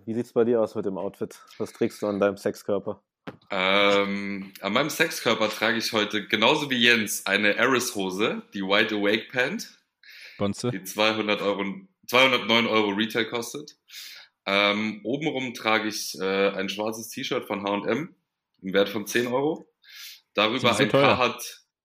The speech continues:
Speaker 2: Die sind teuer und gut einfach.
Speaker 3: Krass.
Speaker 2: Ist wirklich eins der besten T-Shirts, was ich hatte.
Speaker 1: Ey, Jens hat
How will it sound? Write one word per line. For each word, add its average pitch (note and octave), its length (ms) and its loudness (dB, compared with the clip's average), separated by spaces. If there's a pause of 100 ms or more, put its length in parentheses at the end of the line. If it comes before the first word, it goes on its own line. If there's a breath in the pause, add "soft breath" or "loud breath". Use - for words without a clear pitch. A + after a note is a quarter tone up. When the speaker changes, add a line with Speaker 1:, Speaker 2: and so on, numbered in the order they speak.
(520)
Speaker 2:
Die F#2+ 80 -8
sind G#2 220 -6
teuer A#2 220 4
und G2 140 -2
gut A2+ 240 -4
einfach. D#2 500 -8 (800 soft breath)
Speaker 3:
Krass. - 280 -12 (160)
Speaker 2:
Ist - 160 -6
wirklich F3+ 300 2
eins E3 120 0
der E3 80 -2
besten D3 240 -2
T-Shirts, A#2+ 320 -2
was F#2 140 -6
ich - 80 -8
hatte. - 200 -12 (380 loud breath)
Speaker 1:
Ey, A#2+ 140 0
Jens B2+ 200 2
hat G2+ 120 4